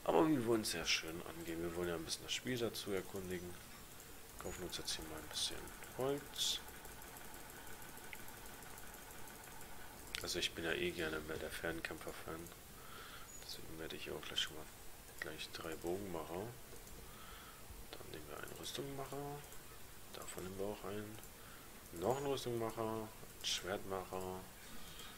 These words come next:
Und noch ein bisschen mehr Holz. Ja, dann brauchen wir doch nochmal zwei Rüstungmacher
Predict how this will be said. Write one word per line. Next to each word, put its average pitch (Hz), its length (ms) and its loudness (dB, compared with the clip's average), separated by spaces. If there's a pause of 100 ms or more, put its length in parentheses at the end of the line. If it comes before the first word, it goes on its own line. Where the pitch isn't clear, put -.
(420)
Und 87 100 -4
noch 90 80 0
ein 98 80 0
bisschen 104 300 2
mehr 101 100 4
Holz. 107 540 2 (2500)
Ja, 85 220 0
dann 85 160 -4
brauchen 80 220 -4
wir 82 60 -6
doch 98 220 2
nochmal 127 260 2
zwei - 200 0
Rüstungmacher 95 840 0